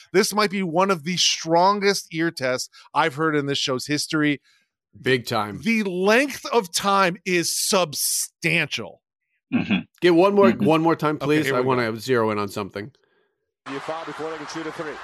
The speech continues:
Speaker 4: Down by two. Lost on the dribble. Tatum turned it over.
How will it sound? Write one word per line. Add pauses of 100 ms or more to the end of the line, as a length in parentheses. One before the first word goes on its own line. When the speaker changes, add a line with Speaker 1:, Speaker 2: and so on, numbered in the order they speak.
(520)
Speaker 4:
Down
by
two. (680)
Lost
on
the
dribble.
Tatum
turned
it
over.